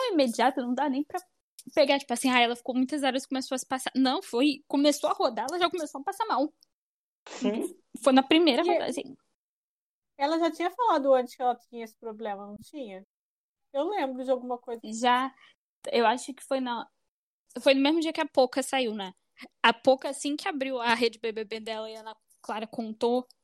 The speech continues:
Speaker 1: o que era a prova, a primeira coisa que a Poca falou, "Ih, mas a Camila tem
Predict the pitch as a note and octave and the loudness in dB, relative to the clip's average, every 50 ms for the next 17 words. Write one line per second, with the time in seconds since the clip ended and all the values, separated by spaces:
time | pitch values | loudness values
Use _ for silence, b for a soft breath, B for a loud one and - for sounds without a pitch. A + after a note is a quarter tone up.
0 | _ _ _ - - A3 - - A#3+ A3+ A3 G#3+ - - - B3+ C4+ D4+ C#4+ - | _ _ _ -14 -12 -12 -2 0 2 2 2 -2 -4 -4 -2 0 0 0 0 -2
1 | - - B3 - - C#4+ C4+ D4 - - F4+ - F4 - - D#4+ D#4 - E4 E4 | -2 -2 -2 0 2 2 2 2 2 0 0 -2 -2 -4 -2 -6 -6 -4 -4 -2
2 | E4+ F#4 G4+ G#4 G#4 G4 D#4+ E4 D#4+ - F4 E4 E4 D#4 D#4 D4+ D#4 D#4 - - | 0 0 0 0 0 0 2 2 2 4 2 4 4 4 4 2 0 -2 -2 -6
3 | - D#4 D#4+ D#4+ D#4+ D#4+ D#4 D4+ C#4 C4+ C4 B3+ A#3+ A#3+ A#3 | -4 -4 -4 -4 -4 -6 -6 -6 -4 -6 -6 -6 -8 -10 -14